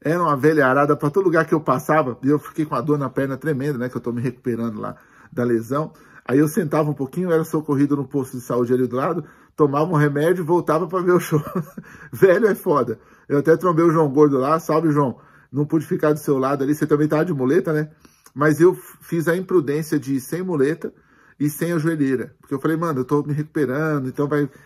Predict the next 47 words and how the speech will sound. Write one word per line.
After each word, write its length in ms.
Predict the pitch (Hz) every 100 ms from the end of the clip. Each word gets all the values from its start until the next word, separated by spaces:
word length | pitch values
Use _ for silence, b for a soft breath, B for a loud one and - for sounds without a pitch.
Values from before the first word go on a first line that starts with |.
| B
vai 160 | 135 139
criar 280 | 143 147 139
músculo 500 | 139 151 151 - 127
se 100 | 139
eu 40 |
ficar." 520 | 139 131 139 151 - b b
Rapaz, 420 | 139 143 170 185
me 160 | 151 202
lasquei, 540 | 247 240 - - 160
porque 200 | 143 135
eu 60 | 151
não 120 | 170
deveria 420 | 190 151 151 170
ter 140 | 175 160
ido 200 | 139 120
sem 240 | - 151
a 60 | 156
muleta, 420 | 131 123 151 - - B B B
nem 140 | 139 151
sem 220 | 156 156
a 80 | 151
joelheira. 440 | 160 135 113 107
Hoje 260 | 120 139 147
eu, 100 | 143 B B
eu 100 | 127
vou 160 | 123 135
no 80 | 135
almoço 420 | 120 120 127 123
ali 140 | 117
de 80 | 120
um 40 |
parceiro 460 | 120 117 113 123 113
meu, 220 | 107 139
do, 140 | 120 110
de 100 | 123
aniversário, 460 | 117 110 98 135
depois 200 | 127 143
a 60 | 139
gente 120 | 131
faz 200 | 135 120
um 80 | 117
vídeo 180 | 131 113
sobre 280 | 123 117
isso, 180 | 139 147 _ b b b
e 80 | 123
eu 120 | 131
vou, 380 | 110 127 139